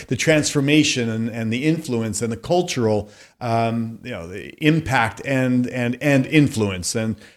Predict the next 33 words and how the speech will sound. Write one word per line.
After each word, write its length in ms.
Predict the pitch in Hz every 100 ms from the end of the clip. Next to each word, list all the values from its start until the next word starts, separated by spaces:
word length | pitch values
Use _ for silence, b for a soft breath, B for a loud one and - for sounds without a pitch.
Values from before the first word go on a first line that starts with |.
| -
of 120 | 107
course, 440 | - 123 113 -
um, 540 | 127 117 117 117 110 -
you 100 | 120
know, 180 | 104 107 117
going 240 | 123 120 117
down 360 | 120 120 120
and 200 | 113 113
listening 400 | 117 104 120 117
to, 400 | - 120 120 117 b b b -
uh, 200 | 110 107 104 -
the, 340 | - 113 110
da-, 200 | 110 110
down 240 | 120 117 120
in, 120 | 113
uh, 280 | 107 107 107
down 180 | 120 120
in 60 |
Louisiana, 560 | 127 127 123 120 110 98
and, 120 | 95
you 60 | 101
know, 80 |
the, 120 | 101 107
down, 260 | 110 110
down 200 | 117 117
in 40 | 113
the, 340 | 110 113 123
down 180 | 120 117
in 60 |
the 80 | 113
bayou, 460 | 113 117 113 101 101
listening 300 | 117 - 117
to 200 | 117